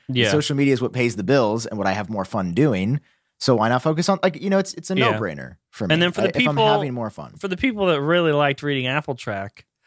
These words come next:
Speaker 1: uh, the Front Page Tech website will be live soon, and so
Speaker 2: Yes,
Speaker 1: you'll have, <laughs>
Speaker 2: exactly.
Speaker 1: you'll have that.
Speaker 2: No, no, for real. Like, I, I know I give you a lot of shit, but, like, the new website is incredible, and, like, what John's doing at Front Page Tech is, it's phenomenal. And
Speaker 1: Oh,
Speaker 2: I, I
Speaker 1: thank
Speaker 2: told
Speaker 1: you.
Speaker 2: him this personally, but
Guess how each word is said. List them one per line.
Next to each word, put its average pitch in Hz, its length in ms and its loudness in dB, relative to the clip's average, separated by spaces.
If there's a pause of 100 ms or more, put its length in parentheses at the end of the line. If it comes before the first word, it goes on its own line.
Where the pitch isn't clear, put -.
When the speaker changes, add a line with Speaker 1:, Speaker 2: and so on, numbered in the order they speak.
(380)
Speaker 1:
uh, 120 420 0
the 127 280 -2
Front 175 240 -2
Page 160 200 -2
Tech 180 220 -2
website 120 320 -4
will 107 100 -8
be 113 140 -10
live 101 280 -6
soon, 92 480 -10
and 110 220 -6
so 117 140 0
Speaker 2:
Yes, 113 140 6
Speaker 1:
you'll 117 100 -4
have, 139 120 -2
<laughs> 131 40 0
Speaker 2:
exactly. - 240 0
Speaker 1:
you'll 175 80 0
have 175 240 0 (240)
that. 156 100 -6
Speaker 2:
No, 214 120 2
no, 101 340 0 (300)
for 175 180 2
real. 220 240 2
Like, 117 160 0 (180)
I, 151 240 2
I 143 120 -2
know 185 100 2
I 147 100 4
give 127 160 -4
you 131 80 0
a 123 40 2
lot 110 120 2
of 87 60 -8
shit, 156 200 -2
but, 107 60 -4
like, 98 160 -2
the 110 80 -4
new 139 100 2
website 131 340 2
is 101 140 -4
incredible, 104 460 0
and, 90 80 -4
like, 90 140 -6
what 110 160 0
John's 107 340 -2
doing 101 220 -2
at 87 100 -2
Front 95 180 -2
Page 87 220 -2
Tech 90 260 0
is, 82 400 -4
it's 101 200 -4
phenomenal. 117 520 2
And 104 80 0
Speaker 1:
Oh, 180 60 4
Speaker 2:
I, 170 40 4
I - 20 -2
Speaker 1:
thank 196 180 0
Speaker 2:
told 135 140 -4
Speaker 1:
you. 120 60 -4
Speaker 2:
him - 20 -4
this 82 140 -8
personally, 123 440 -2
but 80 220 -6